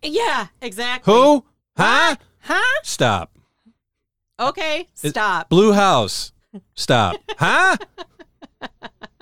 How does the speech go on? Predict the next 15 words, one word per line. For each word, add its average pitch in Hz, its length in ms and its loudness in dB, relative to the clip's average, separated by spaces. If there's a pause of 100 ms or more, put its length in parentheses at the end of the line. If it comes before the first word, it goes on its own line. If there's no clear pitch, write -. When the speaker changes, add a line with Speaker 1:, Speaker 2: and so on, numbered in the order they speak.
(440)
Speaker 2:
Huh? 359 360 2 (1160)
Speaker 1:
So 294 360 -4
at 269 200 -8
this 311 240 -6
point, 262 640 -10 (640)
the 233 420 -6
police 226 380 -16
come, 220 500 -8 (360)
they 175 720 -8 (760)
take 262 240 -8
hold 247 260 -8
of 226 100 -10
the 247 100 -14
scene, 208 500 -12 (800)
and 196 640 -8